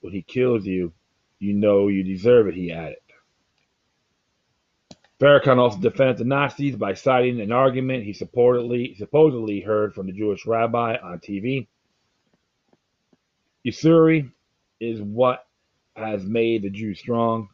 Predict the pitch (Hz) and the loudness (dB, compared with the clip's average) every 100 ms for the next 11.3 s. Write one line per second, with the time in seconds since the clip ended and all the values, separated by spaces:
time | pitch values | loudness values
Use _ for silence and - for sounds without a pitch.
0 | _ _ 120 107 107 95 95 104 92 120 | _ _ -8 0 2 2 0 -2 0 2
1 | 110 110 113 110 101 104 104 104 90 90 | 2 2 2 0 0 0 0 -2 -2 -8
2 | 104 - 107 117 107 98 90 104 107 101 | -12 -10 -6 0 0 -2 -6 -6 -4 -4
3 | 95 127 131 127 131 127 120 _ _ _ | -2 2 4 4 2 0 -6 _ _ _
4 | _ 110 107 95 98 101 92 107 120 127 | _ -2 0 0 -2 -2 -2 2 2 2
5 | 120 107 90 117 110 85 85 69 _ _ | 0 -4 0 4 4 0 -8 -16 _ _
6 | _ _ - 101 107 107 110 - 107 95 | _ _ -8 -4 2 2 2 0 -2 -2
7 | 92 131 135 127 _ _ 87 98 98 90 | 2 4 4 2 _ _ -12 -8 -4 -2
8 | - 110 113 104 113 117 - _ _ _ | -4 -4 -4 -2 -2 -2 -6 _ _ _
9 | _ - 104 110 107 - _ - - 143 | _ -12 -4 -4 -4 -8 _ -20 -4 2
10 | 135 131 110 _ _ _ - 107 95 113 | 2 0 -4 _ _ _ -10 -8 -2 -2
11 | - 107 110 | -2 0 0